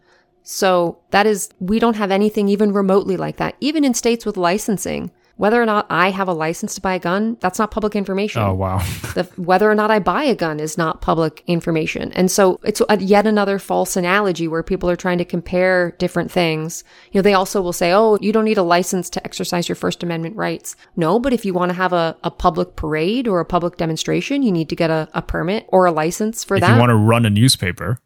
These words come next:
Speaker 1: Right. And, you know, I mentioned marriage license, right? Like, if you, you can't just willy-nilly go get married, you have to get a license first. So there, it's not a, it's not a wholly unreasonable expectation.
Speaker 2: There's another myth that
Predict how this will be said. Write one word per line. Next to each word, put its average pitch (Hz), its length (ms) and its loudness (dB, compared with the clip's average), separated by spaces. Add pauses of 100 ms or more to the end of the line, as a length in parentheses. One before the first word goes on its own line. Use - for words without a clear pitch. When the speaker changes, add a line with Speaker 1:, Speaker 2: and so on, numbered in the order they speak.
(360)
Speaker 1:
Right. 208 320 4
And, 175 200 2
you 190 120 4
know, 170 180 0 (160)
I - 20 -2
mentioned 196 320 4
marriage 185 300 2
license, 208 480 0
right? 196 240 0
Like, 180 200 -2
if - 140 -4
you, 190 340 2
you 180 120 -2
can't 202 240 2
just 208 180 0
willy-nilly 196 540 4
go 196 160 0
get 190 140 0
married, 214 480 0
you 190 100 -2
have 190 220 0
to 196 260 2 (100)
get 180 140 4
a 196 60 2
license 233 360 -2
first. - 300 -8
So - 80 -2
there, 226 260 0
it's 214 200 -2
not 247 200 4
a, 214 200 2
it's - 160 -4
not 214 180 0
a 185 60 4
wholly 190 600 2
unreasonable 170 1400 0
expectation. - 760 -6 (380)
Speaker 2:
There's 120 360 4
another 127 400 6
myth 104 560 4
that 98 460 0